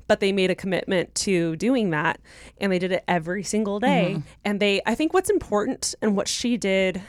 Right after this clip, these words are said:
Speaker 1: well was she made sure right off the bat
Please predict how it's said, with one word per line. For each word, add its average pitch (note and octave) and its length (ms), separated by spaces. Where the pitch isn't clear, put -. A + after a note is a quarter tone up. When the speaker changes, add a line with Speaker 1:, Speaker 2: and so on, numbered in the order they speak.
Speaker 1:
well F#3+ 540
was G3 460
she C4 320
made B3 240
sure G3+ 440
right G#3 360
off A3+ 260
the F3 80
bat E3+ 580